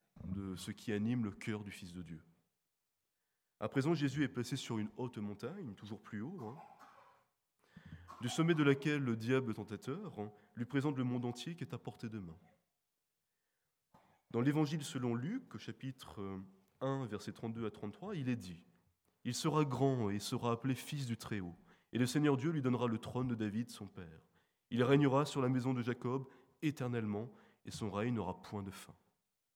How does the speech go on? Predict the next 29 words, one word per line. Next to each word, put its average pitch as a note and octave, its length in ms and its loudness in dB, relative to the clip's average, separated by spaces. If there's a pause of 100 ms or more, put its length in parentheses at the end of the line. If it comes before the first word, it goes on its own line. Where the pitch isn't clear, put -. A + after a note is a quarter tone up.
(840)
Dieu C3 160 6
le C#3+ 100 8
Père D#3 300 8
avait A#2+ 160 0
déjà C3 260 2
promis C3+ 280 -4
le A#2+ 100 -2
trône F2 440 -8 (760)
à F2 80 -10
Jésus, E2+ 340 -10 (400)
mais G#2+ 340 2 (1080)
la F#2+ 100 -2
volonté C3+ 520 2
de G2+ 100 -8
son - 160 -10
Père A2+ 540 -6 (540)
était A#2 200 -2
de A#2+ 100 2
conduire A2 340 -2
le F#2 80 -2
Fils - 280 -10
au F2+ 40 -8
trône C#3 440 -10 (600)
par D#3 240 8
le A2 80 0
chemin G2+ 360 -6
de F2+ 80 -6
la E2+ 100 -12
croix. - 360 -16